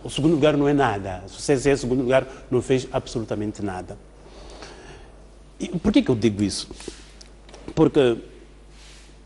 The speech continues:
há, há duas dimensões muito importantes que é preciso mobilizar para essas eleições. Primeiro é que pela primeira vez, eh, bem, primeira vez um bocadinho depois do, dos anos dois mil, é que havia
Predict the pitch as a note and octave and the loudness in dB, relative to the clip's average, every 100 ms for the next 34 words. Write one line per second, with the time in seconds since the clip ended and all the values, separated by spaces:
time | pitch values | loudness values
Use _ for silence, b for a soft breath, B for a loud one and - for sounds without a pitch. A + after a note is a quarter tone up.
0 | - G3 F#3+ G3+ A3+ F3 G#3 D3+ D#3+ D3 | -4 -2 -2 0 0 4 4 4 0 0
1 | C3+ D3+ C#3+ B2+ C#3+ C#3 B2 B2+ A#2+ B2 | -2 -2 -2 0 0 -2 -6 -6 -4 -4
2 | A#2 A#2+ - - A2+ G#2+ A2 G#2 A2+ G2+ | -2 -4 -4 -6 -4 -2 -2 0 -2 -2
3 | G#2+ G#2 A2+ G#2+ G#2 G2 F#2+ G2 F#2+ G2 | -2 -2 -2 -4 -6 -6 -6 -4 -6 -8
4 | F#2 F#2+ - - B2 C#3+ D3+ C#3+ B B | -8 -10 -8 -2 4 6 6 6 B B
5 | B B B B - - B2+ - B2 - | B B B B -10 -2 -2 2 0 0
6 | - D#3+ D3+ C#3 C3 C3+ B2+ G#2+ A#2+ B2 | 2 2 2 0 2 2 2 2 2 2
7 | A#2 - A#2+ A2+ A2 G#2+ - - - B2 | 0 -6 -4 0 0 -2 -14 -20 -14 -8
8 | A2 G#2+ - A#2 A#2 B2 G#2 A#2+ G#2+ C3 | -4 -4 0 0 2 2 4 4 4 -2
9 | A#2 G#2+ G2+ A2 F#2 A2+ A2 F#2 G2+ F#2 | -4 -2 -2 -2 -2 0 0 0 -2 -2
10 | F#2+ F#2 A2 G#2 F#2 F#2 F#2 F2+ C3 C3 | -4 -2 0 0 0 -2 -4 4 6 6
11 | F#2 - B B B B B B2 A#2 - | 2 -8 B B B B B 0 0 4
12 | A#2+ A2+ - B2 G#2 B2 C3+ - | 4 4 0 -6 -2 0 0 0